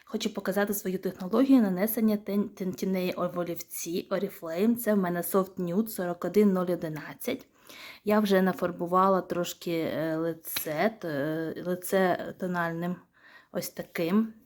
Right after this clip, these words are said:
е, B B On Color. Так, і таким олівчиком підвела механічним. І зараз буду наносити, е,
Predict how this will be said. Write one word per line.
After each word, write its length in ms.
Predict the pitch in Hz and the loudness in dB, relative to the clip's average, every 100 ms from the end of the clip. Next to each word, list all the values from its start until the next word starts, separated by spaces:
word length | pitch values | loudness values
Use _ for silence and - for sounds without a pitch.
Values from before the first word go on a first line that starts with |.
| - | -12
е, 260 | 165 160 160 | -8 -8 -6
B 220 | 185 175 | -6 -6
B 320 | 175 185 226 240 277 _ _ _ _ _ | -8 -2 -2 -2 -12 _ _ _ _ _
On 240 | - 185 - | -6 -4 -4
Color. 560 | - 170 170 175 226 277 - - - _ _ _ - _ _ | -4 0 0 2 2 0 -14 -20 -20 _ _ _ -20 _ _
Так, 380 | 170 170 170 - - | -8 -8 -8 -14 -6
і 440 | 196 190 190 190 - - _ _ | -2 2 2 0 -2 -16 _ _
таким 380 | - - 202 190 | -12 0 2 4
олівчиком 800 | 180 185 185 - - 180 170 165 | 4 4 2 -6 -2 0 0 0
підвела 600 | 180 170 165 180 175 170 | 0 0 2 4 4 2
механічним. 920 | 170 - 175 170 180 220 - 269 392 - _ - - - | 0 -4 -6 -4 -4 -2 4 4 4 -6 _ -20 -20 -12
І 100 | 180 | -4
зараз 300 | 175 214 247 | 2 2 2
буду 240 | 196 196 196 | 2 2 2
наносити, 760 | 185 170 208 220 233 240 - - | 2 0 -2 -2 -4 -4 -6 -2
е, 600 | 180 180 175 170 170 | 0 2 2 0 -2